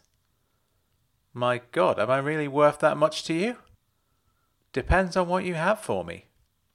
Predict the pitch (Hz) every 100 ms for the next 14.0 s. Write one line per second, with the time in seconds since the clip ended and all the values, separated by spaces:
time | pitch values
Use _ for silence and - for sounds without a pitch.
0 | _ _ _ _ - 127 98 87 82 90
1 | 107 - _ - 95 123 123 143 - 170
2 | 104 - - 95 - 107 123 - 180 151
3 | - 113 127 - 87 101 - 165 - 101
4 | 104 - 151 196 208 143 92 - - _
5 | _ _ - 160 196 214 117 95 92 87
6 | 135 196 - _ _ _ _ _ _ _
7 | _ _ _ _ _ _ 143 147 170 202
8 | 202 185 170 160 151 - 185 165 104 104
9 | 107 117 104 - 135 131 - - 170 170
10 | 165 156 151 147 - 156 135 - 104 -
11 | 104 - 85 _ _ _ _ _ _ _
12 | _ 123 120 - 117 143 151 151 147 143
13 | 131 127 151 135 - - 117 - 139 -